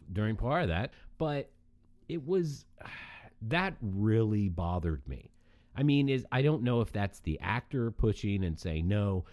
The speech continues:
we have to do another scene where you see how bereft I am over my failures," or if that's the director saying, you know, and, and I don't feel like it is, but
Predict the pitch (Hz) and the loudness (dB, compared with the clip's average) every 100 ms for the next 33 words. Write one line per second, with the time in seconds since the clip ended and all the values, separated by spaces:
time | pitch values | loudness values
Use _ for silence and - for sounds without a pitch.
0 | - - 101 113 110 104 95 87 95 107 | -18 -6 -2 0 0 2 2 4 4 4
1 | 113 113 95 - 90 82 78 85 87 87 | 4 4 2 0 2 2 2 2 2 0
2 | - - 113 110 107 95 87 82 82 - | -2 -6 0 2 2 0 -4 -4 -6 -10
3 | - - - 110 85 113 95 98 104 113 | -20 -20 -10 -8 0 2 4 2 2 -2
4 | - 90 82 80 78 78 80 92 82 87 | -2 0 0 2 0 0 0 -2 -2 -2
5 | 85 85 90 98 104 - 85 78 78 69 | 0 0 0 -2 -4 -2 0 0 -2 -4
6 | 67 - - - - 180 190 117 104 104 | -6 -10 -14 -20 -8 0 2 4 2 0
7 | - - 123 123 - 120 120 - 98 80 | -6 -4 -4 -2 -4 -2 -2 -2 -4 -2
8 | 120 233 - 104 - 95 92 87 90 101 | -2 -2 -2 -6 -4 -2 0 0 -2 -4
9 | - - - - _ - - 143 101 87 | -10 -20 -20 -20 _ -20 -4 -2 0 -2
10 | 87 123 135 123 139 131 101 196 294 87 | -4 -4 -4 -2 0 0 2 0 0 -4
11 | 69 73 73 67 90 131 - 110 | -4 -6 -8 -6 -6 -6 -6 -6